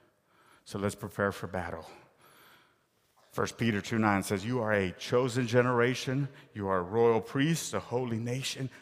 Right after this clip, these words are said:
God's very own possession." As a result of this, so notice what God thinks of you.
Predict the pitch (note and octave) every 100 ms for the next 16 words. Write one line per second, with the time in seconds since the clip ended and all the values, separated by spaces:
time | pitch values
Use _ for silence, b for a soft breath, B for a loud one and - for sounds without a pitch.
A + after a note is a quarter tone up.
0 | B - A#2+ B2+ C#3 B2+ - B B A#2+
1 | B2+ C3+ C#3 D3+ - - B2+ C3 C3+ -
2 | B _ - G2+ G2+ B2 B2 - B2 A#2+
3 | B B B B A#2 A2+ A2 G2+ F#2 C3
4 | D3+ D3 A2+ G#2+ F2 - B2 C3 D#3 D#3+
5 | - B2 G2+ B2 C3+ C3 C#3 C#3 - G#2+
6 | G2+ C3 D#3+ D#3+